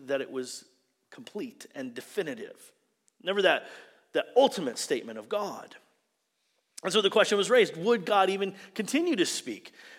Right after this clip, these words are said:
There were periods of time when there seemed like there was no word from God at all. Hundreds of years, centuries where, where God didn't speak. And the question was raised, would he remain quiet?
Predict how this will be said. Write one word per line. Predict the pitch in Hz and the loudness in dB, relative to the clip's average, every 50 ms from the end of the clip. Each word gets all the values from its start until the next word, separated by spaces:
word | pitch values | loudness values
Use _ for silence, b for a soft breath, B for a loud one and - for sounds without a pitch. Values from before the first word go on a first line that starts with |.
| B | B
There | - 190 | 4 4
were | 226 208 - | 4 4 2
periods | - - - - - 277 302 302 294 262 226 180 | -2 -12 -8 -2 0 4 4 6 6 4 4 4
of | 202 202 | 2 2
time | - 185 180 165 151 143 131 | 2 2 2 4 2 0 0
when | 139 139 143 147 | -4 -4 -4 -2
there | 160 165 165 | -2 -2 -2
seemed | 156 - 214 190 180 | -2 -4 -6 -4 -4
like | 170 - | -4 -4
there | - 160 | -4 -6
was | 143 139 123 135 | -6 -6 -8 -10
no | 151 156 175 175 170 165 | -10 -6 -2 0 0 0
word | 156 147 160 156 156 147 - | 0 -2 -4 -2 -4 -4 -6
from | - 139 123 | -8 -12 -10
God | 120 147 143 139 131 127 | -6 -4 -4 -4 -4 -4
at | 131 156 | -4 -4
all. | 170 165 147 123 - B B B B B | -2 -2 -2 -4 -4 B B B B B
Hundreds | - 247 254 254 226 208 180 143 156 | 0 0 0 2 2 0 0 0 0
of | 156 | -4
years, | 147 143 127 - - | -4 -4 -4 -2 -2
centuries | 240 247 254 - - 254 196 156 135 117 127 | -2 -2 -2 -4 -4 -2 -2 -2 -2 -4 -4
where, | 143 147 147 139 135 143 B B B B - | -2 -2 0 0 -2 -4 B B B B -10
where | 123 120 | -10 -10
God | 113 139 170 202 240 - 165 | -10 -8 -8 -6 -6 -6 -6
didn't | 175 147 151 139 | -8 -8 -8 -10
speak. | - - - - - 233 277 247 143 - - - - _ _ _ _ _ _ _ _ _ _ _ _ _ _ _ - 120 | -10 -10 -12 -12 -10 -8 -8 -8 -8 -12 -16 -20 -20 _ _ _ _ _ _ _ _ _ _ _ _ _ _ _ -20 -18
And | 127 | -16
the | 131 | -14
question | 123 - 156 151 - - 147 | -8 -4 -4 -4 -4 -4 -6
was | 139 127 156 | -6 -6 -6
raised, | 196 214 185 143 127 | -6 -4 -4 -4 -4
would | 160 175 151 | -4 -4 -4
he | 165 180 | -4 -4
remain | 170 165 165 165 160 156 | -4 -2 -2 -2 -4 -4
quiet? | - - - - - - 269 - - - - - | -8 -10 -12 -12 -8 -6 -8 -8 -8 -10 -16 -20